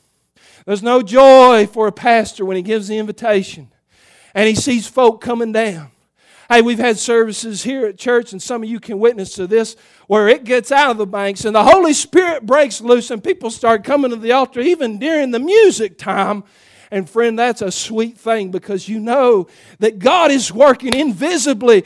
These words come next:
but powerfully on behalf of His people and His gospel.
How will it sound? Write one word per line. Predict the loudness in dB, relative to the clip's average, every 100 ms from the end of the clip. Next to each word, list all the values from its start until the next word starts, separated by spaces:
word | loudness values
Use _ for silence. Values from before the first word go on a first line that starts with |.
| -2 4
but | 4 4
powerfully | 4 6 6 6 2 -2 -4 -2
on | -4 -2
behalf | -4 -4 -6 -8 -10 _ _ _ -4
of | -2 -2
His | -6 -10
people | -12 -12 -12 -8 -8
and | -8
His | -12 -14
gospel. | -18 -18 -20 -20 -20 -20